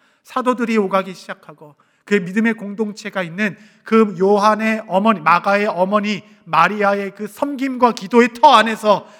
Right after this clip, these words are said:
그 가정이 교회가 되었고, 그 기도의 영성 안에서 다음 세대가 무럭무럭 자라나 여러분 하나님께 쓰이는 일꾼이 되기까지." 그 집에 예수님의 제자들이 자꾸 왔다 갔다 하고,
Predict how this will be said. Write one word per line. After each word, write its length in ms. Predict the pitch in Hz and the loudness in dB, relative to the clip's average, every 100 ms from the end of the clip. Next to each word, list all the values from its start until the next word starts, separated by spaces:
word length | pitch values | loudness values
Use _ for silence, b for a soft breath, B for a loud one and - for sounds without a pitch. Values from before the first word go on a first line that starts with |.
| B - | B -4
그 140 | 247 | -4
가정이 420 | - 185 214 214 | 0 0 0 -4
교회가 460 | - 226 262 247 240 | -2 4 4 4 2
되었고, 520 | 214 190 - 185 - b b _ | 0 -4 -6 -8 -8 b b _
그 140 | 269 | -2
기도의 420 | 262 214 269 262 | -2 -2 0 2
영성 420 | 214 208 - 226 214 | 2 -2 -6 -6 -6
안에서 300 | 190 190 196 | -8 -10 -14
다음 300 | 160 175 185 | -14 -14 -16
세대가 280 | 185 180 | -18 -16
무럭무럭 520 | 165 208 277 247 233 226 | -8 0 0 2 -2 -2
자라나 600 | 170 165 156 185 220 b b b b _ 156 | -6 -6 -4 -6 -6 b b b b _ -20
여러분 460 | 147 151 156 151 _ _ _ _ _ | -16 -14 -14 -16 _ _ _ _ _
하나님께 440 | _ 175 175 170 160 | _ -10 -10 -10 -20
쓰이는 360 | - 165 160 170 | -18 -16 -16 -12
일꾼이 720 | 170 180 _ 175 175 175 175 _ _ _ | -12 -12 _ -12 -10 -10 -14 _ _ _
되기까지." 920 | 147 147 - 131 120 117 113 110 113 _ _ _ _ _ _ _ | -20 -18 -16 -18 -16 -20 -20 -20 _ _ _ _ _ _ _ _
그 160 | - 240 | -4 -4
집에 680 | 226 185 170 185 120 107 113 _ _ _ _ _ | -4 -8 -6 -8 -10 -18 _ _ _ _ _ _
예수님의 360 | 190 185 233 233 | -8 -6 -6 -6
제자들이 440 | 196 180 190 190 | -6 -6 -6 -6
자꾸 320 | 175 - _ 208 | -16 -20 _ -6
왔다 260 | 151 - | -4 -6
갔다 300 | 170 151 147 | -8 -10 -12
하고, 380 | 147 131 120 | -14 -14 -20